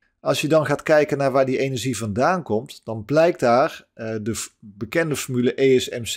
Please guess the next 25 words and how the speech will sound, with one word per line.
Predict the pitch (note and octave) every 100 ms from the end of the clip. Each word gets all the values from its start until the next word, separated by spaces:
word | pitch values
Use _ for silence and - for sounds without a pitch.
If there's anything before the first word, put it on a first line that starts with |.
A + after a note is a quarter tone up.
| F#3
C |
kwadraat | F3+ B2 G#2+ G2 -
achter | A2+ - G#2+
te | G#2
zitten. | F#2 F#2+ - - _ _ - _ _
Tijdens | - F3 E3
dit | - B2+
proces | - G#2 - D3 E3 - - _ _ _ _
van | - A#2 G#2
waterstof | C3+ D#3+ - - A2+ -
naar | F#2+
heliumatomen | F#2+ A2+ C#3+ C#3+ C#3 C#3 B2+ A#2+ B2+ - _ _ -
raak | G#2 C#3+ F3 F3
je | C#3
een |
heel | A2 B2+
klein | C#3 C3 B2
beetje | A2+ G#2+ A2+
massa | A#2 G#2+ -
kwijt. | G2+ C3+ A2 E2 -
Dat | G#2+ G2+
heet | G#2+ A2+
dan | G#2
het | G#2 G2
massadefect. | A2 B2+ - F#2 F2+ F2+ D#2 - -